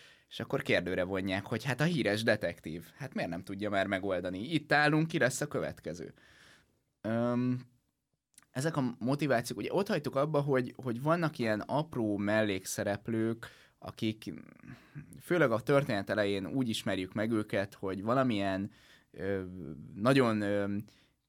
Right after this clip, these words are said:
erős állítást tesznek a saját világnézetükkel kapcsolatban. Tehát említettem, hogy az egyik, mondjuk, olyan elkötelezett szocialista,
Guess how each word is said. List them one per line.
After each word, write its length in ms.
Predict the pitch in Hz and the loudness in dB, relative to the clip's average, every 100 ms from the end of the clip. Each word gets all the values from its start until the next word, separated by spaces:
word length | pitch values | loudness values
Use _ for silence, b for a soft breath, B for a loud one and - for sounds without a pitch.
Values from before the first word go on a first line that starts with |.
| _ | _
erős 420 | 127 131 120 107 | 2 4 4 2
állítást 680 | 98 104 101 98 92 98 - | 2 2 0 -2 -2 -2 -2
tesznek 440 | 101 98 - 92 | -2 -2 -4 -4
a 120 | 95 | -4
saját 500 | 101 - 107 95 98 113 101 80 | -2 2 2 2 -2 -10 -10 -2
világnézetükkel 1000 | 120 101 98 95 95 87 92 - 87 | 2 2 2 -4 -6 -10 -12 -8 -8
kapcsolatban. 680 | 92 87 - 95 85 90 87 | -6 -8 -6 -8 -6 -6 -8
Tehát 160 | 90 98 | -4 0
említettem, 400 | 113 110 95 101 | 2 0 -4 -6
hogy 100 | 98 | -4
az 100 | 104 | -2
egyik, 280 | 101 95 - | -2 -2 -8
mondjuk, 380 | 92 87 87 | -8 -8 -8
olyan 220 | 92 82 78 | -8 -8 -6
elkötelezett 640 | 95 95 98 80 80 - | -8 -8 -12 -12 -12 -8
szocialista, 920 | - 131 127 117 110 107 - 104 104 | -2 0 2 2 2 0 -2 0 0